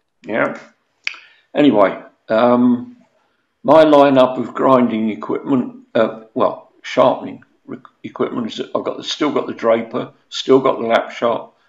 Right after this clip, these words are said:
still got the jewel tool, and the Sorby Pro Edge.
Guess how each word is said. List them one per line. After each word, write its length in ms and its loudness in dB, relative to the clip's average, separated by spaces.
still 360 -4
got 140 -2
the 120 -18
jewel 280 -6
tool, 440 -8
and 200 -4
the 60 -8
Sorby 440 -4
Pro 320 -2
Edge. 440 -10